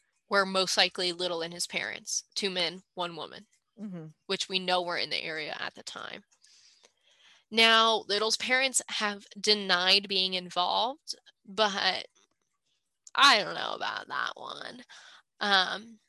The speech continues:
Speaker 2: Do we know anything about his parents, like, what they were kind of like? No.
Speaker 1: Not really. We just,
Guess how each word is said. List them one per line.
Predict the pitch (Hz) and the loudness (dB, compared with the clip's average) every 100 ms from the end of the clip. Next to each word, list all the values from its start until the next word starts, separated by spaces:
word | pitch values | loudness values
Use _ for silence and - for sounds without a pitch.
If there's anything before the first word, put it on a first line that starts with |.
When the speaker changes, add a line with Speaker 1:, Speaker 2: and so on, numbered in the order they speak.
| _ _ _ - | _ _ _ -2
Speaker 2:
Do | 196 | 0
we | 226 | 4
know | 180 | 6
anything | 175 185 202 | 4 2 0
about | 175 156 147 - | 0 2 0 0
his | 180 180 | -6 -6
parents, | 175 - 175 175 175 - - | -8 -10 -8 -8 -10 -14 -14
like, | - | -12
what | 156 156 | -12 -12
they | 139 | -10
were | 143 | -10
kind | - 143 | -10 -14
of | 147 | -14
like? | 143 143 147 - - _ _ _ _ _ - | -12 -12 -12 -16 -20 _ _ _ _ _ -10
No. | 220 | -2
Speaker 1:
Not | 240 302 208 | 2 2 2
really. | 208 190 196 180 | 0 0 2 0
We | 190 190 | -2 0
just, | 202 196 - - | 0 2 0 -4